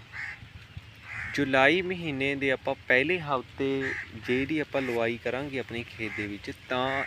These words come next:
ਇਸ ਵੈਰਾਈਟੀ ਤੋਂ ਆਪਾਂ ਬੰਪਰ ਝਾੜ ਲੈ ਸਕਦੇ ਹਾਂ। ਹੁਣ ਕਈ ਜ਼ਿਮੀਂਦਾਰ ਭਰਾ ਕੀ ਕਰਦੇ ਆ ਵੀ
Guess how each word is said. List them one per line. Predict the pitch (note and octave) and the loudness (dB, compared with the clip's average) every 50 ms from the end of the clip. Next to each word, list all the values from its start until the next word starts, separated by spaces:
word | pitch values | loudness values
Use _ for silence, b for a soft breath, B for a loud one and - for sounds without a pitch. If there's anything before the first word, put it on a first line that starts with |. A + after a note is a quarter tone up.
| - - | -4 -6
ਇਸ | C3+ C3+ - C#3 | -8 -6 -6 -6
ਵੈਰਾਈਟੀ | C3 B2+ A#2+ A#2 A2 - A#2 G2 - | -4 0 0 0 0 0 -6 -6 -6
ਤੋਂ | A#2 | -6
ਆਪਾਂ | A2 - - B2 A#2+ A#2+ | -6 -4 -4 -6 -4 -4
ਬੰਪਰ | B2 A#2+ B2 - - - D3+ C#3+ C#3+ - | -4 -6 -6 -8 -6 -6 -6 -6 -6 -4
ਝਾੜ | - D3 B2 G#2 G#2 G#2 A#2+ | -2 0 0 0 0 -2 -6
ਲੈ | B2 A#2+ B2 A#2+ A#2 | -4 -2 -2 -2 -2
ਸਕਦੇ | - - A2 F#2 F#2+ F2 F2+ | -4 -6 -8 -8 -6 -6 -6
ਹਾਂ। | - - - - - - - - - - - - - - - - - - - - - B B B B B B B B B B - D#3 | -8 -10 -12 -14 -16 -16 -16 -16 -16 -16 -16 -16 -16 -16 -16 -18 -18 -18 -18 -16 -16 B B B B B B B B B B -4 -2
ਹੁਣ | D#3 D#3+ - | -2 -2 4
ਕਈ | - E3 F3 G#3 | 4 6 6 6
ਜ਼ਿਮੀਂਦਾਰ | F#3 F3 F#3+ F#3 F3+ F3 F3 E3+ D#3+ E3 D#3 D#3 | 4 2 0 2 2 0 0 2 2 2 2 2
ਭਰਾ | - - F3 E3+ D#3 | 0 0 2 2 2
ਕੀ | C#3+ - D3 C#3 | 2 0 -2 -2
ਕਰਦੇ | C3 - C#3 C3 A#2+ A#2 B2+ B2+ B2+ B2+ | 2 2 2 2 2 2 0 2 2 2
ਆ | B2+ B2+ | 2 2
ਵੀ | B2+ C3+ C3+ C#3 C#3 C#3+ | 2 0 0 0 0 -2